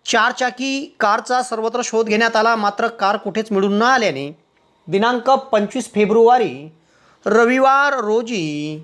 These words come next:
सकाळी नऊ वाजून एकवीस मिनिटांनी यावल पोलीस ठाण्यात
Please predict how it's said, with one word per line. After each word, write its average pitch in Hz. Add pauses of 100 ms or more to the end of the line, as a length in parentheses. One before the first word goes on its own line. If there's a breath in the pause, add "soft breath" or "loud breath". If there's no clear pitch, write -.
(920)
सकाळी 269
नऊ 262
वाजून 254 (120)
एकवीस 214
मिनिटांनी 226
यावल 196
पोलीस 233
ठाण्यात 190